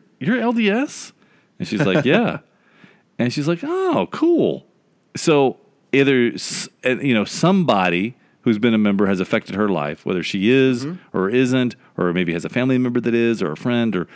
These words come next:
Speaker 1: you know, something. She understands. The seasoned missionaries know that's L D S, not,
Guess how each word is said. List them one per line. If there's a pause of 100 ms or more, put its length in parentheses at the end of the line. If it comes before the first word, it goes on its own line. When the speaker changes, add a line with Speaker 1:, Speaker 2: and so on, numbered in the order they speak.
(180)
Speaker 1:
you
know,
something. (260)
She
understands. (100)
The
seasoned
missionaries
know
that's
L
D
S, (340)
not,